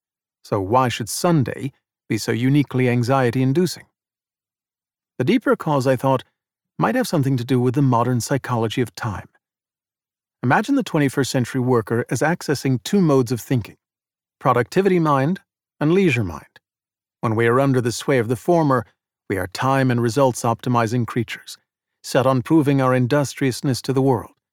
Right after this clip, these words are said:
and most of all to ourselves. In leisure mode, the thrumming subsides, allowing us to watch a movie or finish a glass of wine without considering how our behavior might affect our reputation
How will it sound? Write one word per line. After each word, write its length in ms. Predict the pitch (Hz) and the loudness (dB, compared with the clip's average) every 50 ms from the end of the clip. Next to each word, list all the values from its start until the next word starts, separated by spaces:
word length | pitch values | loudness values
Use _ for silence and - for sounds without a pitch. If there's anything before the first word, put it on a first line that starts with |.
| _ _ _ _ _ _ _ - | _ _ _ _ _ _ _ -8
and 80 | 98 | -6
most 240 | 95 104 101 - - | -6 -6 -6 -6 -6
of 80 | 107 107 | -4 -2
all 180 | 107 107 120 135 | 0 0 0 -2
to 140 | - - | -2 -2
ourselves. 580 | 123 117 110 - - 135 117 - - _ - - _ _ _ _ _ _ _ _ _ _ _ _ _ _ _ _ _ _ _ | -2 -2 -2 -2 -2 -4 -4 -6 -14 _ -20 -20 _ _ _ _ _ _ _ _ _ _ _ _ _ _ _ _ _ _ _
In 140 | - 107 113 | -6 -4 -2
leisure 300 | 143 214 254 220 156 147 | 0 0 0 0 0 0
mode, 440 | 127 123 117 113 113 139 175 185 - _ _ _ _ _ _ _ _ _ | 0 0 0 0 2 0 0 -2 -6 _ _ _ _ _ _ _ _ _
the 60 | 143 | -8
thrumming 480 | 139 - - 175 170 151 147 147 143 123 | -8 -4 -2 0 2 2 2 0 0 -2
subsides, 800 | - - 143 127 - - 143 123 113 92 90 - _ - - _ _ _ _ _ _ _ _ _ | -4 -6 -8 -8 -4 -4 -2 -2 -2 -6 -10 -16 _ -20 -20 _ _ _ _ _ _ _ _ _
allowing 400 | - 107 113 120 131 139 139 135 | -2 0 2 2 2 2 2 0
us 100 | 131 117 - | 0 -2 -2
to 100 | - 127 | -2 0
watch 240 | 135 131 127 - | 2 2 0 0
a 60 | - 135 | 0 0
movie 580 | 135 151 165 170 165 143 120 110 98 - _ _ _ _ _ - | 2 4 4 4 4 2 0 -4 -6 -8 _ _ _ _ _ -12
or 80 | - | -12
finish 340 | - - 151 147 139 123 - | -6 -2 0 0 0 0 -2
a 60 | 139 | -4
glass 320 | 127 143 139 135 123 - - | -2 0 -2 0 -2 -4 -6
of 80 | 123 | -4
wine 420 | 135 147 151 143 143 143 139 131 - - _ _ _ _ _ | -2 0 2 2 2 2 0 -2 -4 -6 _ _ _ _ _
without 280 | 143 131 156 - 143 - | -2 0 0 0 0 -2
considering 500 | 156 151 131 - 170 156 147 143 139 123 | -4 -6 -4 -2 -2 0 0 0 0 0
how 240 | 104 131 147 147 | 0 0 0 2
our 100 | 143 139 | 2 2
behavior 480 | 131 127 139 120 117 185 185 156 131 135 | 2 0 -2 -2 0 0 0 2 2 0
might 200 | 131 131 131 123 | 0 0 0 0
affect 420 | 127 - - - 160 139 - _ - | -2 -4 -2 -4 -4 -4 -2 _ -4
our 60 | 117 | -2
reputation 840 | 123 123 - - 135 123 - - - 160 147 127 - - 143 127 | -2 -2 0 -2 -6 -6 -6 -4 -2 -2 0 0 -2 -2 -2 -2